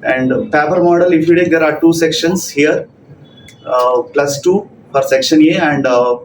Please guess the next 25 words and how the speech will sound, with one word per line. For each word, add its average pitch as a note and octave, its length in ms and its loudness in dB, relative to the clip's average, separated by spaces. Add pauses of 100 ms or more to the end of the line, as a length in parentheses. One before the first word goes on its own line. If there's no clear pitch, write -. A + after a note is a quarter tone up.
(180)
plus C#3 280 -4
four D#3 200 0
for - 320 -4 (480)
section - 540 -2
B. D3 260 -2 (680)
There C3+ 180 2
are C#3 180 -2
no D#3 180 4
negative D#3 360 2
marking D#3+ 400 2
here. D3 340 0 (1000)
In C3+ 180 0
section D#3+ 420 0
A, F3+ 260 0 (380)
single D#3 380 0
correct, E3 340 -2
and, C3+ 240 -2
uh, B2+ 200 -2
section C#3+ 480 0
B, G#3+ 300 0 (320)
multi C3 280 -2
correct. - 520 -10 (460)
Duration D#3+ 420 0
of D#3 60 -2
the D#3+ 80 0